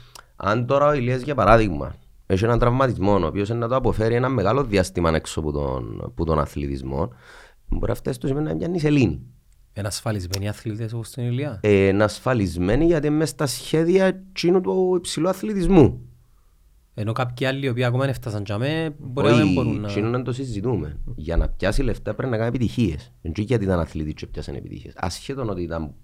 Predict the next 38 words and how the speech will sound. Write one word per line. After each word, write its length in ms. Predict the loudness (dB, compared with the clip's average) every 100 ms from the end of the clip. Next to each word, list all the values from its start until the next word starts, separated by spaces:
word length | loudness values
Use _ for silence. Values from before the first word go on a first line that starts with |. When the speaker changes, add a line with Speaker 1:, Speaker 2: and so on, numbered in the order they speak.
| -20 -20 -20 -8
Speaker 1:
πολλά 360 | -4 0 0
μικρή 280 | 0 -2 -4
ηλικία 520 | -2 -2 -4 -4 -6
που 80 | -6
εφαίνεται 460 | -8 -4 -2 -2 -4
και 160 | -8
φώναζε 600 | -10 -4 -2 -2 -6 -10 -10
ότι 380 | -8 -8 -8 -10 -18 -20 -20 -20 -20 -20 _ _ _ -12 2
ο 100 | 4
Ηλίας, 800 | 4 4 6 6 2 -4 -20 -20 _ _
ε, 160 | -4 -2
είναι 140 | 0
ένας 220 | 0 -2
άνθρωπος 340 | -4 -4 -4 -6
που 220 | -6 -4
να 400 | -2 -2 -4 -6
κάνει 260 | -8 -8 -8 -2 -4
progress 280 | -2 -6 -8 -10
σε 180 | -16 -12
τούτο 200 | -10 -10
άθλημα. 400 | -12 -12 -12 -12 -12 -16 -20 _ -20 -20 -20 -20 _ _
Εν, 260 | 2 2 2
ε, 40 | 0 -2 -4 -2
εν 220 | 0 2
τζ' 80 | 6
είναι 100 | 6
ότι 100 | 8
είναι 100 | 8
περίπλοκη 600 | 8 8 8 6 6 4
η 40 |
κατάσταση, 480 | 4 4 0 -2 -2
ρε 60 |
φίλε, 120 | 0 0
απλά 180 | 4 2
έτσι 240 | 4 0
είναι 100 | 2
τα 100 | 2
πράγματα. 480 | 8 8 8 4